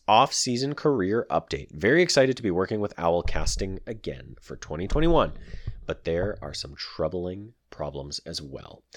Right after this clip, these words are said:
And he's then got a two minute and sixteen second, uh, video in his tweet where he features Bren and himself, and you can go watch that. And basically, this is the announcement that the two of them will be coming back to the Overwatch League,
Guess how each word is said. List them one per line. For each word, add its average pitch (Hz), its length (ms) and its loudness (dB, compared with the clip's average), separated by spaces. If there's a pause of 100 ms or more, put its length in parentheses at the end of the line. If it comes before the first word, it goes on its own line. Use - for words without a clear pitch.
(260)
And 87 120 -6
he's 92 100 -2
then 120 140 2
got 131 160 4
a 104 40 2
two 160 160 0
minute 143 200 2
and 92 100 -8
sixteen 123 540 -4
second, 123 600 0 (420)
uh, 85 480 2
video 92 580 0 (260)
in 104 220 -2
his 87 300 -2
tweet 190 340 -2 (360)
where 90 200 2
he 87 160 -10
features 110 480 -4
Bren 101 580 0
and 82 200 -2
himself, 131 640 0
and 80 120 -6
you 82 80 -6
can 80 200 -10
go 82 100 0
watch 80 380 -4
that. 104 260 -6 (300)
And 82 580 0
basically, 104 480 0
this 87 240 -2
is 82 80 -6
the 80 120 -4
announcement 76 440 -6
that 69 160 -12
the - 60 -14
two - 240 2
of 147 40 6
them 107 200 6
will 95 160 2
be 71 240 -8
coming 123 260 -6
back 87 200 2
to - 80 -8
the 78 40 -2
Overwatch 73 380 -4
League, 71 240 -10